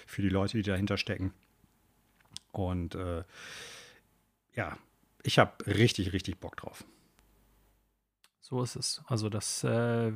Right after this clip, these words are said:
Speaker 2: wär auch für mich ein Day-One-Kauf, muss ich sagen. Hab ich in der
Speaker 1: Absolut.
Speaker 2: Vergangenheit schon gesagt und das bleibt so. Okay,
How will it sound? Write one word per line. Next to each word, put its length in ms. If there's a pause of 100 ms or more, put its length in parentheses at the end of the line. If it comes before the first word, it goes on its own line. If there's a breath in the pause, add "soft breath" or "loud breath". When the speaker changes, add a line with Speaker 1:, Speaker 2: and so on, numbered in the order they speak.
(120)
Speaker 2:
wär 240
auch 180
für 140
mich 300
ein 100
Day-One-Kauf, 1040
muss 200
ich 160
sagen. 380
Hab 60
ich 140
in 40
der 80
Speaker 1:
Absolut. 120
Speaker 2:
Vergangenheit 260
schon 160
gesagt 320
und 80
das 80
bleibt 260
so. 220 (1800 loud breath)
Okay, 340